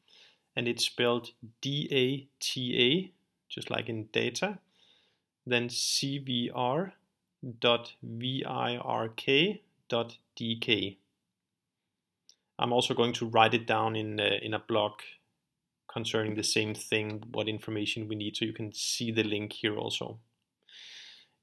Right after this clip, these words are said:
It's also a good idea to check that the internet domain is not already in use. If you have someone already using the same internet domain that you wanna use as a company name,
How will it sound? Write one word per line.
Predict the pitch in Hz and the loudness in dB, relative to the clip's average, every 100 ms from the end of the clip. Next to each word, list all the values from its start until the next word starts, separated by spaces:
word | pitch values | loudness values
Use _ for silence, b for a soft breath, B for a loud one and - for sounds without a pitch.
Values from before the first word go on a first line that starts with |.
| - | -2
It's | 131 - 135 | 0 2 4
also | 143 147 | 6 6
a | 135 | 6
good | 135 127 | 6 6
idea | 120 120 | 6 4
to | 120 117 | 2 0
check | - 123 - | 2 2 0
that | 117 | -4
the | - - | -4 -2
internet | 135 - 139 123 | 0 2 0 0
domain | - 120 113 117 - | -2 0 2 2 0
is | - | -4
not | 117 113 | -4 -2
already | 127 120 120 120 | 0 2 0 0
in | 113 | -2
use. | 110 120 165 - - - _ _ _ _ _ _ _ | -2 -2 -2 -2 -4 -8 _ _ _ _ _ _ _
If | 135 123 - | -4 -2 -2
you | 123 113 | -2 0
have | 127 120 - - - _ _ | 0 0 -2 -10 -14 _ _
someone | - - 131 127 120 | -2 2 2 4 4
already | 120 123 123 117 | 4 2 4 4
using | 117 117 113 123 | 4 2 0 -2
the | 113 | -2
same | - 120 117 117 | 2 4 2 2
internet | 117 - 123 120 | -2 -2 -2 -2
domain | 123 120 120 | 0 0 0
that | 117 | -2
you | 113 | -2
wanna | 113 120 | 0 0
use | 113 113 - | 0 0 -2
as | - - | -4 -6
a | - - | -4 -2
company | 120 127 143 | -2 -2 -4
name, | 139 143 196 | 0 0 0